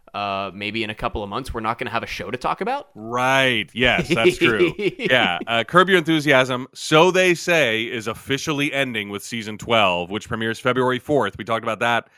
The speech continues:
Speaker 2: uh, last week. Uh, February fourth at ten P M on H B O and Max at the same time, I guess. Am I gonna be able to watch this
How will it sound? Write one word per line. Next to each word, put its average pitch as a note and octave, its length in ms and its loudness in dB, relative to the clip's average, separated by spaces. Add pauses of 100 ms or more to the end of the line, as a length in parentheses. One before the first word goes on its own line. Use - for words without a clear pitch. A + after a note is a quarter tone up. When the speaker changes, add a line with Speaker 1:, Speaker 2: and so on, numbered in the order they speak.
(180)
Speaker 2:
uh, G2+ 280 2
last A#2+ 340 0
week. F#2+ 300 -8 (300)
Uh, G2 200 -2
February B2 320 0
fourth A#2+ 220 -4
at G#2+ 100 -6
ten D3 240 -4
P C3+ 220 0
M A#2+ 140 4
on G2+ 100 -2
H G#2 220 -6
B G#2+ 140 0
O G2+ 100 2
and F3 280 0
Max D#3+ 420 0
at G#2+ 80 -8
the G#2+ 60 -14
same C#3 220 -6
time, C3+ 260 -2
I G2+ 80 -2
guess. E2 240 -10
Am G#2+ 120 -6
I B2 80 -2
gonna D#3 100 -6
be C3+ 60 -2
able C#3+ 140 -2
to B2+ 40 0
watch B2 300 0
this B2+ 260 -4